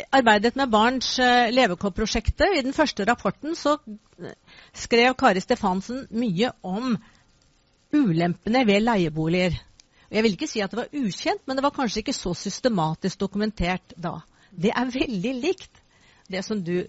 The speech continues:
som dere beskriver. Altså det at det fortsatt er så belastende å bo i leieboliger, og boligsituasjonen, hvor mye den har å bety, det er, det kan nesten ikke bli tydeliggjort nok, synes jeg. Ja.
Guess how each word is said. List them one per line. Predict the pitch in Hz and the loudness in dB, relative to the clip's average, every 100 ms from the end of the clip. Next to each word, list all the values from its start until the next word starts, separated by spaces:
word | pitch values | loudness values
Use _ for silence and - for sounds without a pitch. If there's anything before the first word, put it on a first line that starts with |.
| - - | -12 -12
som | 214 | -6
dere | 208 151 | -6 -4
beskriver. | 160 190 - 151 147 160 160 - - 175 | -4 -6 -4 -4 -4 -4 -6 -8 -10 -4
Altså | 196 233 | 0 4
det | 202 | 4
at | 208 | 4
det | 262 226 | -2 -4
fortsatt | 220 202 240 - | -2 0 -2 0
er | 220 | -2
så | 240 233 | -2 -2
belastende | 262 226 - - - 330 285 _ _ - | -2 -2 -6 -12 -2 2 2 _ _ -6
å | 226 | -2
bo | 175 220 294 | 2 2 2
i | - 190 226 269 | 0 -2 0 0
leieboliger, | 285 247 190 214 220 370 392 - _ _ - - | 2 2 2 0 2 2 2 -2 _ _ -20 -12
og | - 196 | -8 -2
boligsituasjonen, | 302 233 190 - 196 247 294 349 381 | 0 2 0 -2 -4 -4 -2 -2 0
hvor | 226 | 0
mye | 262 254 220 | 0 0 2
den | 226 277 | 0 0
har | 240 240 | -2 0
å | |
bety, | 254 285 - 381 370 143 _ _ _ _ _ _ _ _ 381 285 | -2 -4 2 4 4 2 _ _ _ _ _ _ _ _ -20 -6
det | 190 | -2
er, | 214 190 208 - - 190 | 2 6 6 4 -2 -6
det | 202 | -4
kan | 220 214 | -2 -2
nesten | 208 220 | -2 -2
ikke | 214 170 | -4 -2
bli | 196 214 190 - 170 185 - | 0 0 -2 -12 -12 -12 -6
tydeliggjort | 262 185 165 180 208 | -2 -2 -2 -4 -4
nok, | 196 233 _ - - _ _ _ _ | -6 -6 _ -20 -20 _ _ _ _
synes | - 180 - | -6 -6 -2
jeg. | 160 175 160 - - - _ | -6 -6 -12 -14 -16 -18 _
Ja. | - | -10